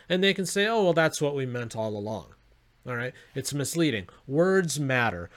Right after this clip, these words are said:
Um, I've talked about this in other videos, and at some point I'm gonna do a longer form video about words, okay? But they matter.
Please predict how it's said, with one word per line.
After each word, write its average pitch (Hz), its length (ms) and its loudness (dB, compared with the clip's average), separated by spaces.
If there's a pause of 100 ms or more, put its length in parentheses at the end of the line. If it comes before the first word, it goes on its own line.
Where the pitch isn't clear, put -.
(320)
Um, 110 440 -2 (160)
I've 170 140 6
talked 147 260 4
about 131 160 2
this 127 180 -4
in 131 80 -8
other 120 180 -4
videos, 113 380 -4
and 127 80 -10
at 113 80 -14
some 135 220 -6
point 127 200 -6
I'm 117 120 -6
gonna 117 100 -8
do 113 160 -6
a - 20 -4
longer 110 300 -6
form 107 380 -10
video 104 360 -6
about 110 600 -6 (180)
words, 95 520 -6 (280)
okay? 107 300 -12 (460)
But 127 300 0 (420)
they 143 340 2
matter. 110 560 -2